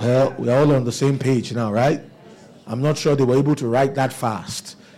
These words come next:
They can look in someone's notes during the break. Well, twelve, the only fight,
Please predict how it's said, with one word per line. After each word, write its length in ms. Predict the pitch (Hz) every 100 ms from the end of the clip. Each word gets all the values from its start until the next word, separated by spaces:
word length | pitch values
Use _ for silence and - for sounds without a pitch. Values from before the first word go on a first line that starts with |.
| -
They 100 | 135
can 200 | 131 127
look 180 | 156 -
in 80 | 123
someone's 420 | 143 143 143 123
notes 680 | 135 120 - - - - -
during 300 | 117 135 143
the 100 | 135
break. 420 | 98 127 147 - - - - - -
Well, 160 | 156
twelve, 720 | 185 226 254 202 113 98 - - _ _ - _ _ _
the 140 | 135 160
only 320 | 202 233 254
fight, 760 | - - 202 185 104 - -